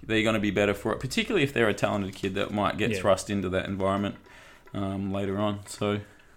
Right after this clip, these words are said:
Speaker 2: And to, you know, encourage them to just do things at their own pace and not to try and make it some kind of competition where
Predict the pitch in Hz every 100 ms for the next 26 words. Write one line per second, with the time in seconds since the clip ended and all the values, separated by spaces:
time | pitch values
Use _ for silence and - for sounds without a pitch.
0 | 165 147 147 143 131 139 139 123 127 160
1 | 135 120 - 123 - 127 117 113 127 117
2 | 117 117 113 110 110 - 123 113 - -
3 | 110 110 107 123 - 117 110 107 110 131
4 | 123 - 123 117 107 107 107